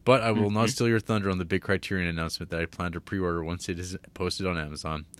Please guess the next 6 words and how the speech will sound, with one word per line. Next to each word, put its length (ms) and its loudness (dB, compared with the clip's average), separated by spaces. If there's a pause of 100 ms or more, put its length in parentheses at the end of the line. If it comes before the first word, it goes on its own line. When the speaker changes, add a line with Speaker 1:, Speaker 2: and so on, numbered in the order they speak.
(560)
Speaker 2:
Hmm. 240 2 (840)
I, 240 8
I 180 6
had 180 6
no 180 2
idea. 460 4